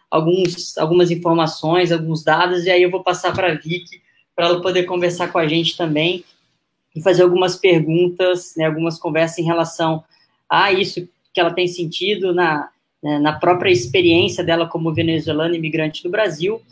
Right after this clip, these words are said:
e, e também como uma comunicadora, né, tendo em vista que a Vicky já tem vários vídeos, acho que é três anos mais ou menos que ela tem, é,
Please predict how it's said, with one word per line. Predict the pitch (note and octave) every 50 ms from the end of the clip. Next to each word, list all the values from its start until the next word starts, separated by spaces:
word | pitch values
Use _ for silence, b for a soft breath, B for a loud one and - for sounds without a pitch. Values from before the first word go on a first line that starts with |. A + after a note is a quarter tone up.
| b b b b b b b b -
e, | E3+ F#3 G3 G#3 G#3+ G#3+ G#3+ G#3+ G#3 G3+ G3
e | F#3+
também | - A3+ G3+ F#3 F#3 G3+ G#3+ G#3
como | - A3 A3 A3+ A3+ A3+ A#3 A#3 A3
uma | G#3+ G#3+ G#3
comunicadora, | - - G#3 G#3 G#3+ G#3+ G#3+ - A#3 F#3 D#3+ D#3+ F3+ F#3+ F#3+ D#3+ C#3+ - - D3
né, | D3+ F3 F#3 - - _ _ _
tendo | _ D#3+ D#3+ F3
em | E3
vista | E3 D#3+ F3+ F3 - F3
que | - F#3+
a | E3
Vicky | - F3+ F3+ F#3+ F3+
já | F3+
tem | F#3+ F#3 D#3+
vários | E3 D#3 E3 F#3+ G3 F#3 D#3+ - -
vídeos, | C#3+ D3+ F3+ G3+ F3+ D#3+ D#3+ D3 - -
acho | D3 D3 -
que | - E3
é | D#3+ - - _
três | - F3 G#3 G3+ D#3+
anos | E3 E3+ F3+ F3+ E3+
mais | D#3 E3+ E3+ D#3
ou | E3 D#3+
menos | D#3 D#3 D#3+ D#3+ -
que | - E3+
ela | D#3+ D#3+
tem, | D#3+ - D#3+ D#3+ D#3+ D#3+ - _ _ _ _ _ _ -
é, | D3+ D3+ D3+ D3+ D3 D3 C#3+ C#3+